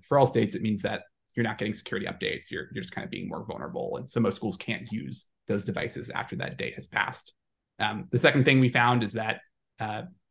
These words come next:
for some people, although I think we'll kinda get into this, but some people, repairing can be difficult, uh, for the different models that are available. Uh, they either don't have access to the spare parts they need,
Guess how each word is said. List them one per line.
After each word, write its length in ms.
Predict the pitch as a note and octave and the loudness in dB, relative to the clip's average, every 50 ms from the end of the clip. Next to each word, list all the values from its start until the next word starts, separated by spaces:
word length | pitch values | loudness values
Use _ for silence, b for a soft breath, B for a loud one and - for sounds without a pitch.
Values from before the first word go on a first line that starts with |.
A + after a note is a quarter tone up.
| _ | _
for 260 | - - C#3+ B2+ A#2+ A#2+ | -2 2 6 6 6 6
some 260 | - - C3+ C3+ C#3 | 6 8 8 8 10
people, 560 | C#3+ F3+ F3+ F3+ G3+ G#3 A#3 C4 C4+ C4 - _ _ | 10 8 8 8 8 8 8 6 4 0 -8 _ _
although 400 | - B2 A2+ B2 B2 A#2+ A#2+ A#2 - | 0 4 4 6 6 6 4 2 -2
I 80 | A2+ | 0
think 160 | A2+ C#3 B2+ - - | 0 0 0 0 0
we'll 120 | A#2+ A2 | -2 -2
kinda 180 | - - A#2+ A#2 | 0 0 0 2
get 160 | G#2+ A2 - | 2 0 0
into 160 | A2+ A#2+ C3 C#3 | 2 0 0 2
this, 180 | G3+ A#3 A#3+ - | 0 -2 0 0
but 180 | - B2+ - - - _ | 0 0 0 -2 -10 _
some 240 | - - C#3+ C3 | 0 4 4 6
people, 460 | C3+ C#3 C3 - D3 D#3 D#3 - A#2 A#2 A#2+ - - _ | 6 6 6 6 6 6 6 6 0 -4 -6 -8 -6 _
repairing 420 | - B2+ - - B2+ B2+ C3 C3+ C3 | 0 0 4 6 6 6 6 6 6
can 120 | C3 B2 | 6 4
be 100 | A#2 A2+ | 4 4
difficult, 560 | G#2 G#2 F#2+ G2 A#2 - C#3+ D#3+ F3+ - - _ _ _ _ _ _ _ - | 2 0 -2 -2 2 4 4 4 4 2 -4 _ _ _ _ _ _ _ -4
uh, 220 | A2 A2+ A2 - - | -2 -2 -2 -2 -6
for 520 | - - - A#2 A#2 A#2 A#2 A#2 A2 - - | -8 -4 2 4 4 6 6 4 2 2 -4
the 420 | B2 A2 A2+ A2+ A2+ A2+ A2+ A2 - - B2+ - | -4 -2 0 0 2 2 0 0 -2 -6 -6 -4
different 240 | - B2 A2 F2+ A2 | -2 -2 0 2 0
models 480 | A2+ G#2+ G#2+ G#2+ B2 C3+ C#3+ C#3+ C3+ | 2 2 2 2 4 2 2 0 -2
that 280 | - A2+ A2+ A2 - - - | -2 0 0 0 -2 -4 -4
are 120 | A2 A2 | -4 -4
available. 640 | G2 G2+ A2 A#2 A#2 A#2 B2+ E3 F3 F#3+ G3 - _ _ _ _ _ _ _ _ - | -4 -4 -6 -6 -4 4 6 6 6 6 4 0 _ _ _ _ _ _ _ _ -4
Uh, 260 | A2 A2 A2 A2 G#2+ - | -4 -2 -2 -4 -6 -2
they 180 | A2 A2+ A2+ - | 0 0 2 2
either 380 | - A2+ A2 G#2 A#2 A#2 A2+ A2+ | 2 2 4 4 4 2 2 0
don't 240 | - - A#2 G2+ | 0 0 0 2
have 140 | A2+ A2+ A2 | 2 2 4
access 380 | A#2+ A2+ A2+ - - A2+ G#2 - | 4 2 2 2 -2 -2 -2 -2
to 60 | G#2+ | -4
the 80 | G#2+ G2+ | -6 -6
spare 240 | - - G#2+ A2 | -4 -4 -4 -4
parts 300 | G#2 - - - - - | 0 4 4 4 4 4
they 140 | - G3 G3 | 4 6 6
need, 520 | F#3+ F#3+ F#3 F3+ F3 E3+ E3+ E3 E3 F3 | 8 10 10 10 10 10 8 6 2 -2